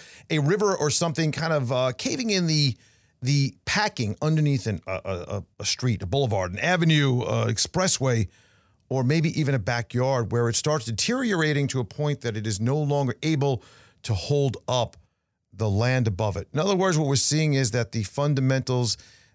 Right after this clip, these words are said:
that are underpinning valuations or stock prices are starting to become questionable. And if, in fact, the large cap names out there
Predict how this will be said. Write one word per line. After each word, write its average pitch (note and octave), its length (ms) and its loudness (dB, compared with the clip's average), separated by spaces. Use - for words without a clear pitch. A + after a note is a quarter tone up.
that A#2+ 400 -2
are A#2 580 0
underpinning D3 1000 2
valuations A2 1300 0
or A2+ 340 0
stock B2+ 460 -2
prices C#3 720 0
are C#3+ 180 2
starting F3+ 480 0
to D#3 460 0
become D3 420 -2
questionable. C3+ 840 0
And D3+ 340 2
if, G3+ 200 0
in G#3+ 100 0
fact, D#3 420 0
the B2+ 80 0
large B2+ 480 0
cap C3+ 320 0
names C3 420 2
out G#2 260 0
there G2 340 0